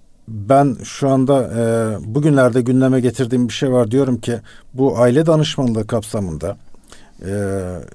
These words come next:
çok ciddi bize çözüm sunan mizaçları, enegrama, e, öncelikli olarak biz koruyucu hekimlik gibi evlilik öncesi bir, e, çalışmaya dönüştürmemiz lazım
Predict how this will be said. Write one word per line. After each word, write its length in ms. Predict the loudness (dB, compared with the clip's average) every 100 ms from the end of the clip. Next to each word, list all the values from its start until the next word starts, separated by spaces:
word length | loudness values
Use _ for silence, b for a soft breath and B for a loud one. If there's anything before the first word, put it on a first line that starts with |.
| -18
çok 220 | -6 -4 -2
ciddi 300 | -4 -4 -6
bize 200 | -6 -8
çözüm 460 | -6 -4 -4 -4 -8
sunan 420 | -14 -8 -6 -6 -12 -20 -20 -18
mizaçları, 840 | -8 -4 -2 0 -2 -4 -6 -6 -6 -4
enegrama, 640 | -4 -4 -4 -4 -6 -10 B B B B
e, 60 | -6 -6 -6 -6
öncelikli 600 | 0 0 2 0 0 0
olarak 400 | 0 0 -4 -8 b b b -10
biz 420 | -4 -2 -4 -14 -18 -18 -4
koruyucu 420 | 2 4 4 2
hekimlik 460 | -2 0 0 0 -2
gibi 240 | -4 -4 -8 -12 -12
evlilik 480 | -2 0 0 -2 -2
öncesi 540 | 0 0 0 -2 -4 -2
bir, 360 | -4 -4 -10 -8
e, 260 | -6 -4 -4
çalışmaya 500 | -4 -4 -4 -4 -4
dönüştürmemiz 560 | -4 -6 -8 -8 -8 -8
lazım 240 | -8